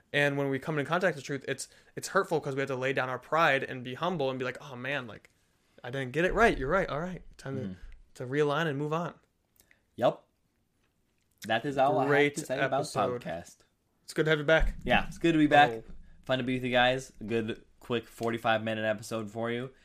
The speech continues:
Speaker 2: It was fun. We had some jokes.
Speaker 1: Yeah.
Speaker 2: Um, we're posting a lot online to TikToks and Instagram and all that kind of stuff.
Speaker 1: Mm-hmm.
Speaker 2: Follow us on YouTube.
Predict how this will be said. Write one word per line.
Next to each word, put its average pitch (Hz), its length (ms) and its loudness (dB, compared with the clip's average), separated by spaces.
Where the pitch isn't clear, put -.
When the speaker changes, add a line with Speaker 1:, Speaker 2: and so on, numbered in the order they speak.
Speaker 2:
It - 60 -10
was 104 80 -10
fun. 143 300 -6
We 135 80 -10
had 110 100 -10
some 107 140 -8
jokes. 113 540 -8
Speaker 1:
Yeah. 147 420 -4
Speaker 2:
Um, 92 260 -8
we're 110 100 -8
posting 131 320 0
a 120 40 -2
lot 120 240 6
online 120 460 0
to 131 80 -14
TikToks 135 540 -2
and 120 100 -6
Instagram 127 300 -2
and 127 80 0
all 131 100 4
that 127 80 0
kind 139 140 -2
of 131 60 -6
stuff. 143 280 0
Speaker 1:
Mm-hmm. 143 160 -6
Speaker 2:
Follow 123 240 4
us 131 120 -6
on 120 80 -2
YouTube. 143 480 -4